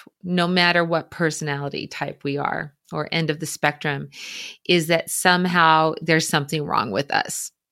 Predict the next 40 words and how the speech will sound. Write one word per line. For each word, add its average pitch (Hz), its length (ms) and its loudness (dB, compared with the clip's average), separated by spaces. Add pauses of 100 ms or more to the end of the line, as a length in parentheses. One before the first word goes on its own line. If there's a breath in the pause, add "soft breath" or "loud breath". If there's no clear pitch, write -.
That - 400 2
if 196 200 2
we're 196 160 6
an 175 80 4
extrovert, 185 760 4
we're 170 160 4
just 170 240 0
too 175 160 2
much. 151 320 0
We 160 100 2
should 156 240 0
really 151 340 0
pull 147 300 0
back. - 420 0
If 175 220 -4
we're 180 140 4
an 170 80 0
introvert, 170 640 4 (360 loud breath)
we're 180 140 6
not 165 260 6
enough. 151 380 2
We 156 100 2
should 147 220 -2
really 156 320 2
push 156 300 4
forward. 151 580 0 (420 loud breath)
And, 185 300 4
and 202 260 2
really 254 300 4
coming 180 460 -2
to 180 80 -4
that 165 260 -2
place 170 260 -2
that - 80 -8
you 180 80 -4
talk 180 240 0
about 175 180 2
of 170 120 -8
just 180 200 -8
like, 190 200 -2